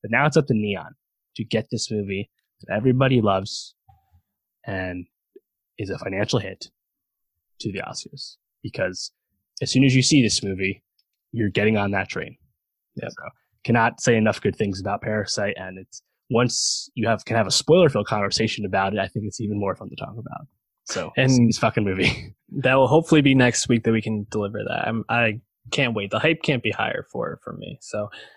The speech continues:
Speaker 2: um, really excited to check out that and Lighthouse. Um, but hopefully we'll also have Jesus is King next week. Um, maybe Jojo Rabbit to talk about. What else should we, uh, tell our audience to be listening to?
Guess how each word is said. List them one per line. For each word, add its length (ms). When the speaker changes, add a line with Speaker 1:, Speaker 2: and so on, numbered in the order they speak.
Speaker 2:
um, 400
really 280
excited 400
to 240
check 240
out 380
that 400
and 180
Lighthouse. 880
Um, 420
but 260
hopefully 360
we'll 100
also 260
have 100
Jesus 380
is 160
King 320
next 360
week. 320
Um, 540
maybe 240
Jojo 400
Rabbit 340
to 100
talk 260
about. 420
What 140
else 280
should 180
we, 160
uh, 240
tell 140
our 200
audience 340
to 120
be 60
listening 360
to? 100